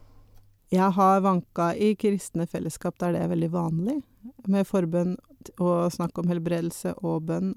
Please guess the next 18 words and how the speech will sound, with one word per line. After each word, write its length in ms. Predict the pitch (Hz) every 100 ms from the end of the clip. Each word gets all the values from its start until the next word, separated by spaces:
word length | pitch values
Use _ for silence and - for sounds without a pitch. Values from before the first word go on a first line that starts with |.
| 185
om 80 |
helbredelse. 680 | 175 180 175 175 175 - 226 247 - _ _ _ _ _ _ _ _
Så 260 | - - 185 175 175 175 170 175 175
jeg 80 | 180
har 200 | 180 170
jo 80 | 170
ikke 180 | 233 -
unngått 600 | 165 160 170 - - - - _ _ _ _ _ _ - - _ _ -
å 140 | 180 180
tenke 240 | 180 -
på 140 | - 175
det, 60 |
for 160 | 202 190
å 40 |
si 120 | - 175
det 80 |
sånn, 160 | 196
da. 80 | 226